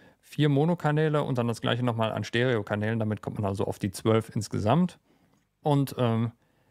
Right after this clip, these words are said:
dann gibt's einen, äh, ja, pro, äh, pro Monokanal einen eigenen Preamp. S S L nennt das den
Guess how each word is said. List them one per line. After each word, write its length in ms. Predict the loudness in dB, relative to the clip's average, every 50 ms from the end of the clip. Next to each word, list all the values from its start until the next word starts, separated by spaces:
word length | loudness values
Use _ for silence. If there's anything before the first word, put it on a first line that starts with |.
| _ _ _ 0
dann 460 | 2 4 4 4 2 0 -2 -4 -2
gibt's 300 | 0 0 0 -2 -4 -8
einen, 500 | -4 0 0 2 2 2 2 0 0 0
äh, 240 | 0 -2 -2 -2 -4 -4 -4
ja, 140 | -4 -6 -6 _ _ -10
pro, 300 | -6 -4 -4 -4 -4 -4
äh, 160 | -4 -2 -2 -4
pro 200 | -4 -2 -2 0
Monokanal 680 | 2 2 0 0 0 -2 -2 0 0 0 0 -2 -4
einen 240 | -4 -6 -8 -8 -6
eigenen 260 | -4 -4 -4 -4 -4
Preamp. 500 | -4 -2 -2 -2 0 0 0 0 0 -2 -6 _ _ _ _ _ _ _ _ _ _ _ _
S 160 | -2 -2 -2
S 60 | 0
L 200 | 0 0 0 0
nennt 180 | 0 0 0 0
das 160 | -2 -2 -2
den 240 | -2 -2 -2 -2 -4